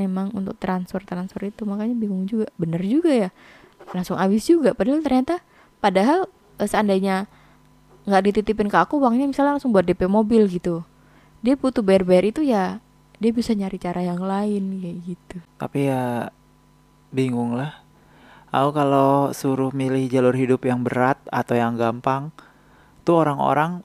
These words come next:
Speaker 2: di luar sana banyak yang milih kayak, "Berat lah, hidup tuh perjuangan," kayak gitu. Tapi kalau aku, jujur ya, kalau aku waktu kecil, waktu masih di akhirat sana ditanya sama malaikat, "Kamu pengen hidup gampang apa susah?" Terus aku milih kayak,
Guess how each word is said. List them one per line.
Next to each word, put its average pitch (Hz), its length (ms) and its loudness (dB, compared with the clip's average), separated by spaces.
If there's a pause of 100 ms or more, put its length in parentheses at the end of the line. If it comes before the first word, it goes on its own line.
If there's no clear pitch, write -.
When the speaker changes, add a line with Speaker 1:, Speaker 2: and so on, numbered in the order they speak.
Speaker 2:
di 135 80 -4
luar 127 240 2
sana 135 240 -2
banyak 127 240 0
yang 120 160 -4
milih 143 240 0
kayak, 120 320 0 (400)
"Berat 135 560 0
lah, 117 400 -2
hidup 123 320 -4
tuh 127 80 -6
perjuangan," 120 1200 -2
kayak 120 160 -8
gitu. 123 240 -10
Tapi 147 240 -2
kalau 160 320 0
aku, 170 560 2 (960)
jujur 143 480 2
ya, 131 320 -2
kalau 123 320 4
aku 127 160 0
waktu - 240 0
kecil, 127 720 -4
waktu 123 240 -10
masih 127 320 -6
di 127 140 -4 (260)
akhirat 123 400 -6
sana 127 320 -8
ditanya 117 480 -2
sama 120 160 -2
malaikat, 120 480 -4
"Kamu 147 240 -2
pengen 135 320 -2
hidup 123 160 -4
gampang 123 400 2
apa 135 240 -4
susah?" 127 400 -2 (400)
Terus - 160 -10
aku 131 80 -6
milih 131 320 0
kayak, 120 320 0